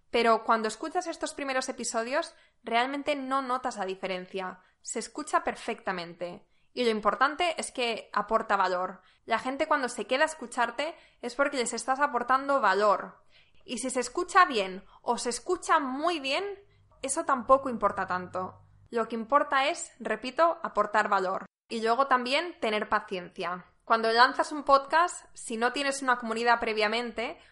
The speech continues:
pues el, el crecimiento probablemente vaya a ser bastante lento. Y sobre todo, no te pienses que tener un podcast es fácil, porque fácil no es.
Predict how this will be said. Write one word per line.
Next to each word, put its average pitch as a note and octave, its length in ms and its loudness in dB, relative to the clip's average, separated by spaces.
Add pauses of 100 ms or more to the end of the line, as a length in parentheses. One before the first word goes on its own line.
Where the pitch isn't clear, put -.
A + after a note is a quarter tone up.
(140)
pues A3+ 180 -4
el, G#3+ 240 0
el G#3+ 160 0
crecimiento A#3+ 840 0
probablemente G#3+ 640 2
vaya A3 220 4
a G#3 40 -8
ser A#3 240 -4
bastante A3+ 440 0
lento. G3 520 -2 (680)
Y A#3+ 100 -8
sobre A3+ 260 -2
todo, B3 400 2
no A3+ 200 -4
te C#4+ 80 0
pienses C4+ 420 -8
que A#3+ 120 -6
tener A3 280 -2
un C4 100 -4
podcast B3+ 400 0
es B3 160 -8
fácil, F#3+ 560 -4 (280)
porque A3+ 320 -2
fácil D4+ 500 0
no A3+ 120 2
es. - 420 -8